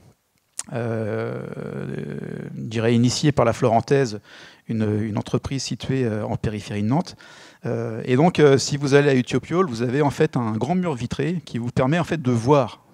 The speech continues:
de voir en fait l'intérieur et de voir comment, comment en fait les, ces légumes en fait sont, sont, sont développés et sont mis en pousse. Donc, euh, ça permet de lever en fait des doutes, hein, ou des fantasmes sur ce qui peut se passer, euh, dans, dans ces fermes urbaines.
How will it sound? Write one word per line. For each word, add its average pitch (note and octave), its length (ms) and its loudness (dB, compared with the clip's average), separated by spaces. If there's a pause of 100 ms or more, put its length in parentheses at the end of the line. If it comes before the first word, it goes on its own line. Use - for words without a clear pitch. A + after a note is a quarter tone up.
(320)
de A#2+ 120 -2
voir D3 280 2
en C#3 40 0
fait - 220 -6
l'intérieur B2+ 500 4
et C3+ 100 -4
de A#2 100 2
voir C#3 240 0
comment, E3 520 4 (580)
comment D#3 240 4
en D3+ 60 2
fait - 280 0
les, C3 280 4
ces C#3 180 -2
légumes C3+ 300 4
en F#3+ 60 2
fait E3 240 -2
sont, C3+ 640 -2 (640)
sont, C#3+ 420 2
sont - 160 -2
développés C3+ 480 2
et E3+ 80 0
sont C#3 180 -4
mis C#3+ 120 -2
en C#3+ 80 0
pousse. - 360 -6 (120)
Donc, C3 180 -8
euh, B2 260 -2
ça B2 180 -6
permet D3+ 260 0
de C3 80 -4
lever C#3 320 4
en D#3 60 6
fait D3+ 240 -2
des B2+ 160 2
doutes, D3+ 400 0
hein, A#2+ 120 -8
ou B2 200 -6
des A#2+ 100 -4
fantasmes C#3 640 -4
sur - 220 -12
ce - 80 -12
qui C3 100 -8
peut C3+ 140 0
se - 80 -8
passer, C#3 380 -2
euh, A#2+ 120 0
dans, A#2+ 260 0
dans A#2 160 0
ces - 160 -6
fermes B2 260 -4
urbaines. C#3 380 0